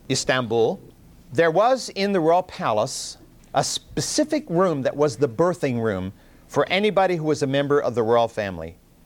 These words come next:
You were born in that room, and that room was royal red. And in Greek, the word for actually kind of purple is porphyry. And so anybody born in that room was known as, if it were, let's say,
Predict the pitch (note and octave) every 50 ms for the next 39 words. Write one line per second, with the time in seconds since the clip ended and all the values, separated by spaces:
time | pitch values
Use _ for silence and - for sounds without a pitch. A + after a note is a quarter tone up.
0 | _ _ _ - A#2+ B2+ A#2 A#2 G2 G2 D#3 E3 E3 E3+ E3+ E3+ - D3 C#3 B2+
1 | B2 B2 A#2+ - A2 B2 B2 F#2+ D#2 - - - G#2+ G2 B2 A#2+ - A#2 C3 D3
2 | D#3 E3 D#3+ C3 G2+ F#2 F#2 F2 - D#2+ D#2 D#2+ F2 F#2+ A#2+ C#3+ D#3 D3+ D#3 D3+
3 | D3 C#3 A2+ F#2 F#2 G#2+ G#2+ F#2+ D2 D2 B1+ - - - _ _ - _ _ _
4 | _ - - - - - - - - B2 A#2+ A2 A2 A2 G#2+ G#2+ G#2 F#2+ A2+ C3
5 | C#3+ D3+ D3+ - - - - - - A2+ G2+ A2 G#2+ G#2+ B2+ C3+ C#3 A#2+ - -
6 | A#2 A2 - - - - - - A2+ A#2+ B2 - - C3+ A#2+ - - C#3+ A#2+ A2
7 | - - - F3 E3 - D#3 B2 A2 G2+ - - - - F#3 F#3 - - C3 A2
8 | C#2+ - - - _ _ _ _ _ - - - - - - - - - - -
9 | - B2 C#3 C#3+ C#3 C3+ B2+ A#2 - - - - E3 E3 D#3+ D#3 D3 C#3+ C#3 -
10 | - _ - E3+ A3 C4+ C4 F#3 A3 A3 G#3+ G#3+ E3+ C3 D#3+ F#3+ G3 F#3 E3+ E3+
11 | F3 - C#3+ D#3 E3+ D#3 C3+ C3+ C3 B2+ B2+ B2 - C3+ C#3 C#3 C#3 C#3+ C#3 C3
12 | B2+ B2 A#2 - - - - - _ _ - A2+ A2+ G#2+ - G#2+ G#2+ A2 A#2 A2
13 | G2 - - C#2+ D#2+ - G#2 A#2 A2+ - - A#2 -